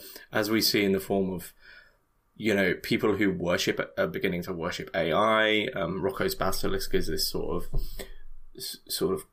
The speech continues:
quasi-religious thing now, or theological thing in the sense that whether or not you need to begin to worship something before it comes about.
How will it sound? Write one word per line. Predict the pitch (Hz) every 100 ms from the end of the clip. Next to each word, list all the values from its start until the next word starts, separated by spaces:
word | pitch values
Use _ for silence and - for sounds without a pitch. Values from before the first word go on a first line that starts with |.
| _
quasi-religious | - 110 101 92 92 95 92 92 -
thing | - 98 101 101
now, | 107 104 98 104 - - _ _ _ _ _ - - -
or | 143
theological | - 110 98 90 95 92
thing | 87 107 107 92
in | 95
the | 95
sense | 95 92 -
that | 98 - - - - _ _
whether | - 107 92
or | 90
not | 87 -
you | 90
need | 92 -
to | 98 87 85 82 -
begin | 98 95
to | 92
worship | 101 - -
something | 95 95 92
before | 95 95 92
it |
comes | - 95 95
about. | 110 107 110 104